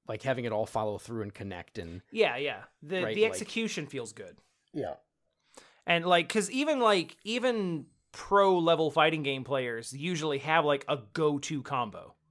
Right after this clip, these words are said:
Speaker 1: Yeah.
Speaker 2: Like,
Speaker 1: Yeah,
Speaker 2: they
Speaker 1: yeah,
Speaker 2: have
Speaker 1: you're
Speaker 2: that,
Speaker 1: seeing
Speaker 2: they
Speaker 1: a
Speaker 2: have
Speaker 1: lot of
Speaker 2: that
Speaker 1: the same stuff
Speaker 2: optimized to
Speaker 1: over and
Speaker 2: hell,
Speaker 1: over
Speaker 2: and they're
Speaker 1: again.
Speaker 2: like, "I need to set up the conditions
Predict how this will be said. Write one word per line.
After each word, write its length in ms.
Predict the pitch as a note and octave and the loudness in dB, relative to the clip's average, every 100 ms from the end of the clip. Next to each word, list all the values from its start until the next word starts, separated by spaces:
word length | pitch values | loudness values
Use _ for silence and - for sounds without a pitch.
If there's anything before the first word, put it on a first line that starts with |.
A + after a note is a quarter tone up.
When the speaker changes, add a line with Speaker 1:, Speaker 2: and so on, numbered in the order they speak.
| _ _ - - | _ _ -18 -2
Speaker 1:
Yeah. 260 | F#3 E2 - _ _ - | -2 -2 -8 _ _ -2
Speaker 2:
Like, 200 | E3 D3 | 0 4
Speaker 1:
Yeah, 40 | |
Speaker 2:
they 120 | E3 D3 | 6 6
Speaker 1:
yeah, 60 | |
Speaker 2:
have 80 | G3 | 6
Speaker 1:
you're 140 | - F3 | 4 4
Speaker 2:
that, 80 | |
Speaker 1:
seeing 140 | E3 D#3+ | 4 4
Speaker 2:
they 40 | |
Speaker 1:
a 40 | B2+ | 6
Speaker 2:
have 160 | A#3 | 6
Speaker 1:
lot 60 | - | 6
of 60 | G3+ | 6
Speaker 2:
that 40 | |
Speaker 1:
the 100 | D#3 | 6
same 140 | E3 G3 | 4 2
stuff 100 | D#3+ | 0
Speaker 2:
optimized 180 | D3+ C#3+ | 0 0
to 40 | |
Speaker 1:
over 80 | A2+ | -2
and 100 | G#3 | 0
Speaker 2:
hell, 160 | F3+ D3 | 2 2
Speaker 1:
over 100 | C3 | 0
Speaker 2:
and 80 | B2+ | -4
they're 80 | B2+ | -6
Speaker 1:
again. 40 | |
Speaker 2:
like, 200 | C3 B2+ C#3+ | -4 -4 -2
"I 120 | D#3 | -2
need 220 | E3 D#3+ | -2 -8
to 100 | - | -10
set 340 | - - E3+ F3 | -12 -4 0 2
up 200 | F3+ - | 0 -2
the 100 | E3+ | -8
conditions 1000 | - D#3 C3+ A3 A3 D#3 B2+ B2+ B2 | -8 -8 -2 -2 -2 -4 -4 -8 -14